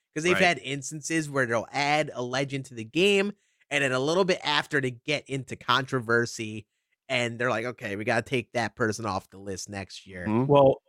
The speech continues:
Speaker 3: remember, there's always John Dowd. You can
Speaker 1: Yes.
Speaker 3: always
Speaker 1: <laughs>
Speaker 3: have John Dowd.
Speaker 2: They should do that
Speaker 3: I'll
Speaker 2: for
Speaker 3: be honest
Speaker 2: fun.
Speaker 3: with you.
Speaker 1: They
Speaker 2: That
Speaker 1: did
Speaker 3: Dude,
Speaker 1: that
Speaker 3: you'd
Speaker 1: back
Speaker 3: sell
Speaker 1: in the
Speaker 3: those.
Speaker 1: day.
Speaker 2: Did
Speaker 1: Fun
Speaker 2: they? Did
Speaker 1: fact, in, in, within Diamond Dynasty, I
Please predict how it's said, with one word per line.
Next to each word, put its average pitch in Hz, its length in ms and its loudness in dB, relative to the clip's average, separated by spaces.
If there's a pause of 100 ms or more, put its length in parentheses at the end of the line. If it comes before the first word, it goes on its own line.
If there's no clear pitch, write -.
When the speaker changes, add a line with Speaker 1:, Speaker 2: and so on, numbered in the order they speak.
(140)
Speaker 3:
remember, 143 680 6 (440)
there's 113 220 -4
always 143 340 6
John 135 360 6
Dowd. 90 360 -6 (200)
You - 120 -10
can 110 120 -4
Speaker 1:
Yes. 117 80 2
Speaker 3:
always 131 460 4
Speaker 1:
<laughs> 240 200 2
Speaker 3:
have - 360 6 (120)
John 220 280 4
Dowd. 165 160 2
Speaker 2:
They 254 140 8
should 302 360 8
do 254 240 10
that 220 240 8
Speaker 3:
I'll 247 60 10
Speaker 2:
for 196 100 10
Speaker 3:
be 185 60 10
honest 196 240 10
Speaker 2:
fun. 143 160 8
Speaker 3:
with 147 80 6
you. 131 160 8 (420)
Speaker 1:
They 160 80 8
Speaker 2:
That 208 160 8
Speaker 1:
did 220 120 10
Speaker 3:
Dude, 165 100 8
Speaker 1:
that 170 140 10
Speaker 3:
you'd 233 100 12
Speaker 1:
back 208 200 6
Speaker 3:
sell 165 160 10
Speaker 1:
in - 80 8
the 120 60 6
Speaker 3:
those. - 20 4
Speaker 1:
day. 233 360 4 (360)
Speaker 2:
Did 180 80 10
Speaker 1:
Fun 202 120 6
Speaker 2:
they? 254 180 8
Did 214 200 6
Speaker 1:
fact, - 220 -10 (340)
in, 196 640 2
in, 185 260 2
within 240 500 2
Diamond 185 440 4
Dynasty, 151 580 2
I 110 80 -2